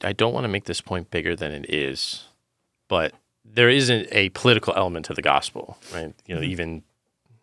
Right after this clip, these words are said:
Speaker 1: the idea of, of the good news, right, as a message from the,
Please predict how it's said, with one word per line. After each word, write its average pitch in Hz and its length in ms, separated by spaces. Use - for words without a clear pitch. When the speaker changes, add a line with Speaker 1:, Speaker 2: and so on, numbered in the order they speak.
Speaker 1:
the 78 320
idea 82 260
of, 82 160
of 87 260
the 92 100
good 87 220
news, 82 500
right, 76 180
as 78 140
a 85 80
message 85 420
from 85 200
the, 80 260